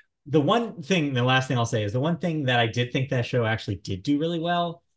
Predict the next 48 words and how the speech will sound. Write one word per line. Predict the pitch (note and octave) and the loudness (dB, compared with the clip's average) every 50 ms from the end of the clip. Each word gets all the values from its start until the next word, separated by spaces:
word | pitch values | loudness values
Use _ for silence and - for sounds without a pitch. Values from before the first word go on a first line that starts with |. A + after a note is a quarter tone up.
| _ _ _ _ _ _ _ - | _ _ _ _ _ _ _ 0
is | D#3+ D3 D3 C#3+ C3+ B2+ A2 A2+ - | 4 4 6 4 4 2 -2 -6 -8
the | - C3+ A#2 B2+ C3 A#2+ | -10 -2 2 2 2 2
discussion | G#2+ B2 - - C#3+ C3+ B2+ - C3 A#2+ A#2+ B2 B2 C3 - D3 | 2 -2 0 0 0 0 0 0 -2 -2 -2 -2 -4 -6 -8 -6
of | D3 C#3 A#2 G#2 | -4 -4 -2 -2
mental | G#2 A2+ G#2 F2 G#2 A2 | -2 -2 -2 -2 -2 0
health, | C3 C3+ C3 B2+ A#2+ - _ _ | 2 2 2 0 -2 -6 _ _
is | C#3+ A#2+ A2 A2 G#2+ G2+ G2 | -4 -4 -2 -2 -2 -4 -6
Ted's | - - - A2+ A2 G#2 - | -6 -2 0 0 0 -2 -2
kind | - - A#2 A2+ | -2 -2 0 0
of | G#2 | -2
experiment | G#2 - - - B2 A2 G#2+ A2 G#2+ G#2 A#2 - - | -2 -6 -4 -2 0 0 0 0 -2 -2 -4 -6 -4
with, | A#2 A2 G2+ G2+ G2 - - - | -2 0 0 0 -2 -6 -12 -10
like, | - A#2 G#2 G2+ G2 - | -6 -4 -4 -4 -4 -4
therapy | - G3+ F#3+ F3+ F3 - D#3 C3+ | -2 -2 -2 -2 -2 0 0 0
and | A#2 G#2 | 0 0
what | G#2 A2 - | -2 -2 -2
that | - A2 G#2 | -2 -2 -2
ended | G#2+ G#2 G2 F#2 - - | -2 -2 -4 -6 -6 -6
up | G#2+ G2+ - - | -8 -8 -4 -4
doing | - F3 E3 D#3+ D3 C#3 | -2 0 0 0 -2 -4
for | D3+ C#3+ C#3+ | -4 -4 -2
him. | C#3+ C#3 C3+ C#3 - _ _ _ - | -2 -4 -6 -10 -14 _ _ _ 0
I | D#3+ | 2
think | G#3+ A#3+ - | 2 4 4
that | - F3 E3+ - | 2 0 2 2
stuff | E3+ D3 - | 2 2 4
really | D3+ B2+ B2 | 2 2 4
works. | B2 A#2 G2+ - - | 2 0 0 -2 -6
In | C3 | -4
fact, | - C#3+ C#3 B2+ - - - _ _ _ | -2 -2 -2 -2 -4 -10 -20 _ _ _
the | - B2+ C3+ C#3 | 0 4 4 4
best | A#2+ G#2+ - - E3+ G#3+ G#3 - - | 4 4 2 2 4 4 2 0 0
part | - E3 D#3 | 2 4 4
of | C#3+ | 4
the | B2 | 2
finale | - C3+ C3 B2+ B2+ B2+ A#2+ A2 | 2 2 4 4 4 2 0 0
in | G#2 G#2+ | 0 0
my | A2+ A#2 A#2 A#2 | 0 2 2 2
mind | A2+ G#2+ G#2 G2+ G2+ G2+ G2+ | 2 0 0 -2 -2 -4 -4
is | C3 B2 A#2 G#2+ - | -2 -2 -2 -2 -2
the | - - | -4 -2
bit | G2+ - B2+ A#2+ A#2 - | 2 4 4 4 4 0
where | A#2+ A2+ | -2 -2
he's | G#2+ G#2 G2+ | -2 -4 -2
talking | - B2+ A2+ G2+ - A2 G2 | 0 0 0 0 -2 -4 -2
to | - G#2 | -2 -2
his | G2+ G2+ | -2 -2
therapist | - A2+ G#2+ G#2+ - - G#2+ G2+ F#2+ - - | -2 -2 -2 -2 -4 -4 -4 -4 -6 -8 -12